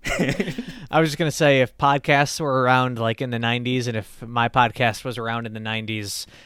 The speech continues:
Speaker 2: I guarantee you the energy drink that we would drink on the show would be the Steven Seagal energy <laughs> drink. <laughs>
Speaker 1: Oh, yeah. Man, we gotta get you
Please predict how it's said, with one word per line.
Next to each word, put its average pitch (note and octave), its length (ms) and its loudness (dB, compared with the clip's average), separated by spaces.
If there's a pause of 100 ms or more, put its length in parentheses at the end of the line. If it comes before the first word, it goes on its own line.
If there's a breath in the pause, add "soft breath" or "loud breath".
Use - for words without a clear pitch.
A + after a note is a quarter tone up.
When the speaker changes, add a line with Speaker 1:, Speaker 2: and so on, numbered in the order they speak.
Speaker 2:
I C3 80 -2
guarantee B2+ 380 0
you A#2+ 120 2
the A2+ 160 2
energy A2+ 340 -2
drink A2+ 300 -4
that A#2+ 120 -6
we A#2 100 -6
would A2 140 -6
drink A#2 300 -4
on A#2 140 -2
the A2 80 -8
show A2+ 300 0
would G#2 200 -6
be G#2+ 160 -4
the G#2+ 120 -6
Steven A2+ 360 -6
Seagal G#2+ 720 -4
energy B2+ 480 -2
<laughs> - 0 -
drink. - 600 -4
<laughs> G3 100 -4 (280)
Speaker 1:
Oh, - 80 -10
yeah. F#3 320 -2
Man, D#3 240 0
we D#3 100 -2
gotta A3+ 220 -4
get D#3+ 160 -6
you D#3+ 160 -10